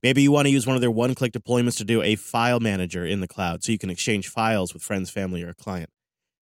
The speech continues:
I mean, there's so many possibilities and so many opportunities to learn. And you can do it on a great platform that has a great company behind it and great performance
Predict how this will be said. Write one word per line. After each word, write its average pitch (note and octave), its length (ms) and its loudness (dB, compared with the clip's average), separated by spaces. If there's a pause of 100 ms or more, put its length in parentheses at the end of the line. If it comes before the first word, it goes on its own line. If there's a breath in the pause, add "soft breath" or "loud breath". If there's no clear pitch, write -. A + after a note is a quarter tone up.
(100)
I - 20 -6
mean, A#2+ 200 2 (220)
there's A#2 160 -2
so B2+ 520 2 (120)
many A#2 420 2 (200)
possibilities F2+ 760 -2
and F#2 120 -10
so A#2+ 160 -2
many A2 220 2
opportunities F2+ 640 -6
to F2 100 -14
learn. E2+ 300 -8 (520)
And A2 100 0
you G2+ 60 0
can G2+ 160 -4
do B2 120 2
it C3 60 6
on A2+ 100 4
a G2 80 0
great G2 320 0
platform F#2+ 580 -4 (600)
that F#2+ 60 -2
has E2+ 100 -4
a F2 60 -8
great A2 280 0
company G#2 320 0
behind F#2 380 -2
it F2 160 -6 (440)
and F#2+ 380 -4 (160)
great E2 300 -10
performance - 640 -14